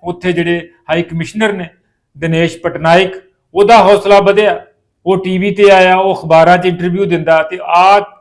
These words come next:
ਉਹਨਾਂ ਇੰਟਰਵਿਊਆਂ ਵਿੱਚ ਉਹ ਕੈਨੇਡਾ ਨੂੰ ਹੀ ਜ਼ਲੀਲ ਕਰ ਰਿਹਾ, ਕੈਨੇਡਾ ਦੇ ਕਾਨੂੰਨ ਵਿਵਸਥਾ ਨੂੰ ਜ਼ਲੀਲ ਕਰ ਰਿਹਾ, ਕੈਨੇਡਾ ਦੀ ਸਰਕਾਰ ਨੂੰ ਜ਼ਲੀਲ ਕਰ ਰਿਹਾ, ਜਿਹਨੇ ਉਹਨੂੰ ਉੱਥੇ ਜਗ੍ਹਾ ਦਿੱਤੀ ਹੋਈ।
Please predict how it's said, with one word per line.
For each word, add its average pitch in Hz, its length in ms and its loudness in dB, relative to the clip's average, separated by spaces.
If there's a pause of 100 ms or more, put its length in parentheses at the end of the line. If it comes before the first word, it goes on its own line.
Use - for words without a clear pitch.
(340)
ਉਹਨਾਂ 226 260 0
ਇੰਟਰਵਿਊਆਂ 220 500 -2
ਵਿੱਚ 196 240 -2
ਉਹ 196 580 2 (240)
ਕੈਨੇਡਾ 208 460 2
ਨੂੰ 226 180 -2
ਹੀ 220 120 0
ਜ਼ਲੀਲ 180 380 -2
ਕਰ 143 180 0
ਰਿਹਾ, 113 260 -10 (340)
ਕੈਨੇਡਾ 196 400 2
ਦੇ 208 360 2 (220)
ਕਾਨੂੰਨ 196 360 0
ਵਿਵਸਥਾ 185 400 0
ਨੂੰ 190 140 -6
ਜ਼ਲੀਲ 170 300 -2
ਕਰ 160 180 0
ਰਿਹਾ, 151 240 -6 (440)
ਕੈਨੇਡਾ 190 260 2
ਦੀ 208 120 2
ਸਰਕਾਰ 180 520 4
ਨੂੰ 214 140 -2
ਜ਼ਲੀਲ 190 280 -2
ਕਰ 175 180 2
ਰਿਹਾ, 180 140 2
ਜਿਹਨੇ 175 300 -2
ਉਹਨੂੰ 170 440 -8 (360)
ਉੱਥੇ 185 480 -2 (640)
ਜਗ੍ਹਾ 220 280 4
ਦਿੱਤੀ 180 340 -2
ਹੋਈ। 104 200 -8